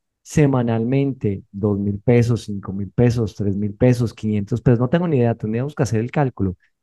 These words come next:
seguramente se la va a volver más fácil. ¿Cómo hacerlo? Pues entonces va a tener que decidir cómo ahorrar ese dinero, a dónde lo va a llevar.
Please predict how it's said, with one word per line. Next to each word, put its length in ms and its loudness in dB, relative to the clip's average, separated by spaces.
seguramente 760 0
se 120 -2
la 60 4
va 60 6
a 20 6
volver 260 2
más 200 -4
fácil. 360 0
¿Cómo 280 4
hacerlo? 420 0
Pues 160 -4
entonces 220 -2
va 80 2
a 20 2
tener 260 0
que 120 4
decidir 500 2
cómo 260 6
ahorrar 400 2
ese 180 -4
dinero, 400 0
a 40 0
dónde 240 -4
lo 140 2
va 100 2
a 40 -2
llevar. 360 4